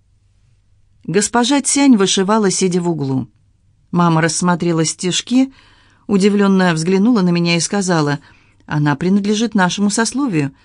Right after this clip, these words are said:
Посмотри на ее руки. Даже здесь они остаются мягкими и белыми, а стежки такие аккуратные. Как она здесь оказалась?»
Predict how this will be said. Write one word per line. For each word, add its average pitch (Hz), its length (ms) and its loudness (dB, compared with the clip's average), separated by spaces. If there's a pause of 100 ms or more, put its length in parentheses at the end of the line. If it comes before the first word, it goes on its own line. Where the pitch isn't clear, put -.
(300)
Посмотри 233 440 2
на 160 160 2
ее 160 180 2
руки. 156 380 -2 (440)
Даже 160 320 0
здесь 151 380 -2
они 160 160 2
остаются 160 560 -2
мягкими 156 520 0
и - 20 0
белыми, 175 500 -2 (400)
а 151 120 -4
стежки 160 380 -4
такие 180 420 0
аккуратные. 160 720 -4 (460)
Как 285 240 -4
она 277 180 6
здесь 247 340 -2
оказалась?» 196 680 -4